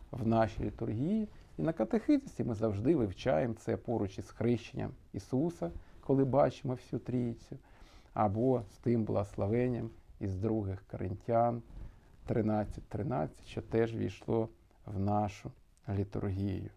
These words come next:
І ще двадцятий вірш, перша половина. «Оце чому навчили, то його треба зберігати,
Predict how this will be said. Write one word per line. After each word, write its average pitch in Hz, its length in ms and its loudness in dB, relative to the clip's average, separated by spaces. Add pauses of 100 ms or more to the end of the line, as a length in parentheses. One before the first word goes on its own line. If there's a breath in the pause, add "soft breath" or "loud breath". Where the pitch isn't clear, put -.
(680)
І 220 380 10 (220)
ще 143 540 6 (260)
двадцятий 135 760 8
вірш, 196 460 4
перша 120 420 4
половина. 190 760 4 (520)
«Оце 170 340 4
чому 139 340 2
навчили, 165 600 2
то 160 160 2
його 113 220 4
треба 147 380 4
зберігати, 131 920 4